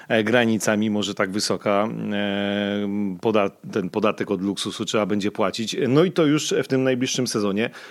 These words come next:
No absolutnie, kary, mm, dwieście jeden milionów, e, pierwszy kontrakt w historii N B A na ponad dwieście milionów, e, dolarów. Em, absolutnie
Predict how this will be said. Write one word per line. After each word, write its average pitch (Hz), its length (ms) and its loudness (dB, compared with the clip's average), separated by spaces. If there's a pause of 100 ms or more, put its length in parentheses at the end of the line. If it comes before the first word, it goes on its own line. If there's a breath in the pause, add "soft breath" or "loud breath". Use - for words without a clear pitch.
(180 loud breath)
No 131 140 4
absolutnie, 117 760 4
kary, 139 540 6 (200)
mm, 123 560 -2
dwieście 147 360 0
jeden 143 220 4
milionów, 147 520 2
e, 143 160 4 (120)
pierwszy 156 480 4
kontrakt 139 440 4
w - 40 -6
historii 131 340 2
N 123 140 2
B 117 80 0 (100)
A 120 40 2
na 127 100 2
ponad 123 420 4
dwieście 123 380 2
milionów, 120 500 2 (380 loud breath)
e, 117 160 4
dolarów. 113 680 2
Em, 120 720 2
absolutnie 131 840 2